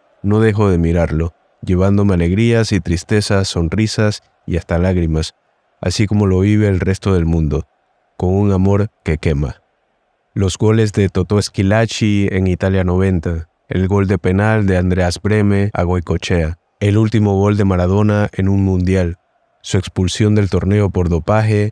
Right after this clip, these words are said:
y el gol de George Hagi a Argentina en octavos, la celebración de Bebeto contra Holanda, los goles de cabeza de Zidane en la final contra Brasil, el centro convertido en gol de Ronaldinho y el corte de pelo del fenómeno,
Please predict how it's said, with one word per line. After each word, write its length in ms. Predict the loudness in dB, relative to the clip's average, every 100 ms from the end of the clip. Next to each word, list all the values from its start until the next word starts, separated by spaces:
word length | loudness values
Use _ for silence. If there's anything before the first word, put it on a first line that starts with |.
| -8 -4
y 100 | -2
el 100 | 0
gol 180 | 0
de 140 | 2 0
George 260 | 0 0 0
Hagi 400 | 0 2 -2 -4
a 80 | -2
Argentina 600 | 0 0 0 2 2 2
en 80 | 0
octavos, 640 | 0 -2 -2 0 -2 -4 -10 _ _ _ -4
la 140 | -2
celebración 580 | 0 0 0 0 0 0
de 140 | 2
Bebeto 420 | 2 2 0 0
contra 300 | 0 -2 0
Holanda, 580 | 0 2 2 2 0 -2 -8 _
los 200 | -4 -2
goles 280 | 0 0 0
de 100 | -2
cabeza 460 | 0 0 0 0 0
de 100 | 0
Zidane 520 | -2 0 0 0 -2
en 120 | -2 -2
la 80 |
final 340 | -2 -2 -2 0
contra 260 | -2 -2
Brasil, 540 | -2 -2 -2 0 -2 -2
el 120 | -2 -2
centro 340 | 0 0 0
convertido 540 | 0 0 0 0 2
en 80 | 2
gol 240 | 2 2 2
de 80 |
Ronaldinho 800 | 2 0 0 0 2 2 2 0 -4 _ -6
y 100 | -2
el 140 | -2
corte 260 | -2 0 0
de 180 | 0
pelo 300 | 0 0 2
del 160 | 2 0
fenómeno, 600 | 0 0 0 0 -2 -4